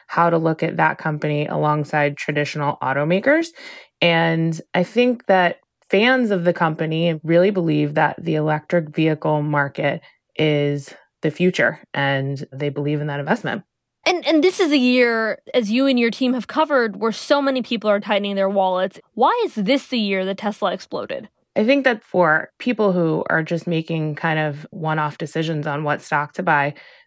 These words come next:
Speaker 1: they wanna look at things that they really are excited about and can differentiate in their own portfolios. So I think that Tesla is one of those stocks where you look at a company and say, "Hey, what are they making that I recognize that I wanna buy myself?"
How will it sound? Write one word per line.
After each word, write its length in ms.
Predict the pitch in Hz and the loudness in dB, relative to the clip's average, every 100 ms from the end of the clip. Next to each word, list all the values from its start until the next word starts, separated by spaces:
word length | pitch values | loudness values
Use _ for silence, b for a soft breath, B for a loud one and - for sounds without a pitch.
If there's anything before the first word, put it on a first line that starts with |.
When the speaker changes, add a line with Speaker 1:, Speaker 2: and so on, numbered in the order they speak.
| - | 0
Speaker 1:
they 80 | 214 | 2
wanna 380 | 214 214 214 | 4 2 2
look 200 | 202 214 | 0 0
at 120 | 214 180 | 0 0
things 300 | 180 170 165 | 0 0 -4
that 140 | - | -4
they 160 | 165 156 | -2 -2
really 520 | 151 165 165 160 156 | 0 2 4 2 0
are 160 | 151 143 | -2 -4
excited 500 | - - 175 175 165 | -4 0 2 2 0
about 480 | 165 160 156 151 b _ _ | 2 2 2 -2 b _ _
and 460 | 160 156 151 147 147 | 0 0 0 -4 -6
can 180 | - 151 | -6 -4
differentiate 880 | 165 - 156 165 175 160 147 147 - | -4 -2 0 0 0 -2 -2 -2 0
in 140 | 175 160 | 0 2
their 380 | 151 151 151 - | 2 2 0 0
own 460 | 165 160 151 151 147 | 2 2 0 -2 -2
portfolios. 720 | 165 156 247 311 147 143 - | -4 2 2 4 2 0 -2
So 320 | - 156 151 | 0 0 0
I 100 | - | -2
think 240 | 170 170 | -2 -2
that 240 | - 156 - | 0 -2 0
Tesla 540 | 175 160 - 165 156 - | -2 -2 0 0 0 -4
is 140 | 160 | -4
one 140 | 160 | -2
of 80 | 160 | -2
those 180 | 151 151 | -2 -4
stocks 420 | 170 156 147 - | 0 0 -2 -6
where 260 | 160 151 147 B B B _ _ _ | -2 -2 -2 B B B _ _ _
you 140 | 175 | 2
look 180 | 165 170 | 2 2
at 80 | 170 | -2
a 60 | |
company 640 | 156 156 151 160 156 151 - | 0 -4 -2 -2 -2 -2 -4
and 240 | - 156 | -4 -4
say, 320 | - 151 147 147 | -2 0 0 0
"Hey, 320 | 165 277 160 | 0 2 2
what 180 | 151 170 | 0 0
are 100 | 185 | 2
they 180 | 170 | 0
making 580 | 151 151 180 156 143 151 | 0 -2 -2 -2 -4 -4
that 160 | 151 - | -2 2
I 160 | 160 | 2
recognize 640 | 165 160 151 156 160 147 147 | 2 0 -2 -4 -2 -2 -4
that 100 | - | -4
I 160 | 151 147 | -2 0
wanna 180 | 151 147 | -2 -2
buy 160 | 151 | -2
myself?" 580 | 143 139 - 226 208 190 | -2 -6 0 2 2 -2